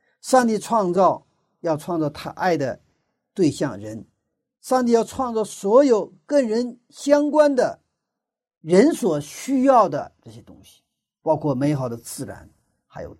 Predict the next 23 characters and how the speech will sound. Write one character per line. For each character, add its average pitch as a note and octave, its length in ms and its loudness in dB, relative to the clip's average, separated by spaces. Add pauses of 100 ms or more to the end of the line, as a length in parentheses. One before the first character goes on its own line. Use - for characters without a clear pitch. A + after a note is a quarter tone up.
动 D#3 280 2
物， F2+ 220 -18 (180)
还 - 160 -16
有 G#2+ 140 -12
植 B2+ 260 -6
物， F#3+ 360 0 (380)
是 - 140 -10
吧？ A2+ 200 -6 (600)
还 - 160 -6
有 C3 260 -2 (280)
空 F#3+ 280 2
气、 D#3+ 400 -6 (160)
水、 G#2 720 -12 (360)
阳 C3 260 -6
光， G3+ 280 0 (600)
这 D4 100 0
些 B3+ 100 4
都 A#3+ 180 2
是 G#3+ 60 0
要 F3+ 120 4
创 D#3 300 -6
造 G#2+ 180 -10
的。 - 140 -20